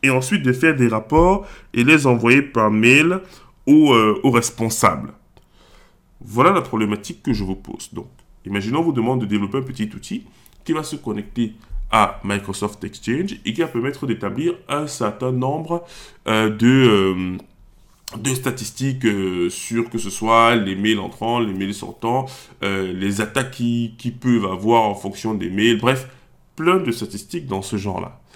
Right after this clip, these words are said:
Et du coup, vous devez ensuite envoyer ce rapport. Alors, ce qui va se passer, c'est que lorsqu'on aura la partie donc développement, euh, liée à notre microservice, parce que lui sera directement microservice, en fait,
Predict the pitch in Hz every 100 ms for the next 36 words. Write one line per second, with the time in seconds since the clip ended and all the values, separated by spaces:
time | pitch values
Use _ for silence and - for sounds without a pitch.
0 | - - 107 107 117 208 240 - _ -
1 | 113 135 117 101 135 117 131 110 95 101
2 | 104 107 95 - 95 95 - - - 110
3 | 104 101 - - 160 214 240 214 - 131
4 | 170 - 127 123 131 - _ _ _ _
5 | _ - - - 120 202 - - 220 180
6 | 139 147 135 127 117 - 131 110 - -
7 | _ - 98 113 123 127 123 123 110 -
8 | - _ - 104 101 101 98 98 95 107
9 | 127 120 - 98 98 107 - 92 - _
10 | 90 101 101 - 104 101 95 107 95 -
11 | 110 104 104 95 95 95 - 95 98 87
12 | - 92 92 95 208 - - - - _
13 | _ 101 - 175